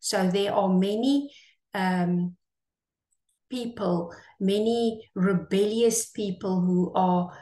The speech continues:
who are standing for Palestine and who are on the side of Hamas.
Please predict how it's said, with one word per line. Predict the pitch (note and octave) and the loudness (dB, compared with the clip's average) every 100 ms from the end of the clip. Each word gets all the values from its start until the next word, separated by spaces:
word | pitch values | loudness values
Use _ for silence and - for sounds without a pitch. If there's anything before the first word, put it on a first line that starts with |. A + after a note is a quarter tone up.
| - _ | -20 _
who | - F#3 - | -2 -2 0
are | F#3 | -2
standing | F#3 - - A#3 A#3 A3+ A3 | -2 -4 -4 0 2 2 0
for | G#3+ G#3 G3 - | 0 -2 -4 -6
Palestine | G3 G#3+ G#3+ - - G3 G3 G3 G3 | 0 0 0 -4 -6 -4 -2 -2 -2
and | - F#3 F3+ F3 - - - - | -2 0 2 2 -2 -18 -20 -8
who | G3 G3+ | -2 2
are | G3+ G#3+ | 4 2
on | G3+ | 0
the | G3 | -2
side | F#3+ - G3 G3+ F#3+ | -4 -4 -2 -2 -2
of | - F#3+ F3+ - - _ _ - | -2 -2 -4 -8 -20 _ _ -6
Hamas. | G3 G3 F3+ F3+ F3+ - - | -4 0 0 0 -2 -6 -10